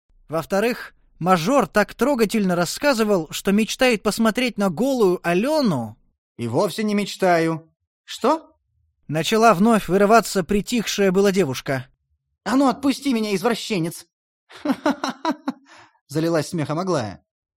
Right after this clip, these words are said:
"Аленка, ты уже определись, почему он извращенец?" "Вот я его пристрелю и определюсь. Вот почему все шишки на меня? Молот, вон, сидит с дебильной рожей и пускает слюни, и хоть бы хны.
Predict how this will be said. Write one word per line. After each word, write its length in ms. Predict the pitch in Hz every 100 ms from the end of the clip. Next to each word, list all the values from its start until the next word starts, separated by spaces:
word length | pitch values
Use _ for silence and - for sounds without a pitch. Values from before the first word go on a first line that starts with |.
| -
"Аленка, 540 | 240 220 208 165 113 _ _
ты 140 | - 269
уже 160 | 220
определись, 500 | 254 254 277 247 151
почему 360 | - 233 269 247
он 140 | 226
извращенец?" 680 | 202 220 220 - 135 139 - _ _ _ _
"Вот 260 | 127 117 -
я 160 | 135
его 160 | 139 143
пристрелю 600 | - 156 147 165 175 262
и 120 | 220
определюсь. 720 | 170 185 226 269 151 - - _ _ _ _
Вот 180 | 123 113
почему 360 | 131 - 160 233
все 200 | - 202
шишки 320 | 226 - 196
на 60 |
меня? 340 | 208 202 131 101 _ _ _ _
Молот, 420 | 175 262 226 -
вон, 240 | 147 190 147
сидит 340 | - 240 247
с 40 | 147
дебильной 400 | 208 247 214 226
рожей 220 | 247 190
и 40 |
пускает 380 | 202 196 233 208
слюни, 300 | 240 247 175
и 40 |
хоть 200 | 170 330
бы 140 | 226 285
хны. 380 | 233 147 101